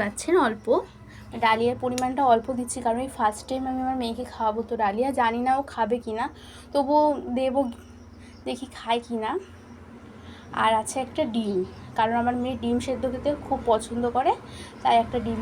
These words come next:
সেদ্ধ দিলাম। এখন আমি এগুলো সব প্রেশারের মধ্যে দিয়ে দেবো, প্রেশারে কুক হবে। আমি ওকে সেদ্ধই খাওয়াবো, যেহেতু ওর এখন নয় মাস প্লাস বয়স, আমি ওকে কোনো অয়েল দিয়ে কিছু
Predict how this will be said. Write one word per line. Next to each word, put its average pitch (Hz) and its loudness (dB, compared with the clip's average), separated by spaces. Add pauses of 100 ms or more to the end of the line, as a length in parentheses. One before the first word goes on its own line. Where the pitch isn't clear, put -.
সেদ্ধ 226 0 (120)
দিলাম। 254 8 (680)
এখন 262 0
আমি 262 -2
এগুলো 240 6 (340)
সব 247 6
প্রেশারের 240 2
মধ্যে 247 0 (100)
দিয়ে 220 4
দেবো, 190 -2 (280)
প্রেশারে 254 2 (100)
কুক 269 0 (100)
হবে। 277 6 (540)
আমি 262 4
ওকে 320 2
সেদ্ধই 277 2
খাওয়াবো, 240 6 (100)
যেহেতু 262 -2 (120)
ওর 269 10 (100)
এখন 269 -6 (500)
নয় 240 4
মাস 262 2 (120)
প্লাস 226 4 (180)
বয়স, 226 6 (180)
আমি 233 0
ওকে 262 -2
কোনো 247 0 (540)
অয়েল 226 8 (100)
দিয়ে 254 -4
কিছু 240 -10